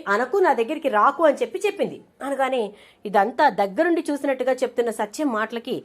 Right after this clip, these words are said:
షాక్ అయిపోతారు అందరూ కూడా. "ఇది నిజమా?" అంటే, "నిజంగా నిజం,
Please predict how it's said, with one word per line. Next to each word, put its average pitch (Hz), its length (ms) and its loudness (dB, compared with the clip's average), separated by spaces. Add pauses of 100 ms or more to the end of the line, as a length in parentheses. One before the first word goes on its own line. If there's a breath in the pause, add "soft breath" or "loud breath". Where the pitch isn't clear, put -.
(300 soft breath)
షాక్ 294 340 4
అయిపోతారు 226 500 0
అందరూ 202 300 2
కూడా. 185 220 -2 (960 soft breath)
"ఇది 247 160 -2
నిజమా?" 233 320 4
అంటే, 226 260 0 (440 soft breath)
"నిజంగా 269 460 4
నిజం, 208 320 0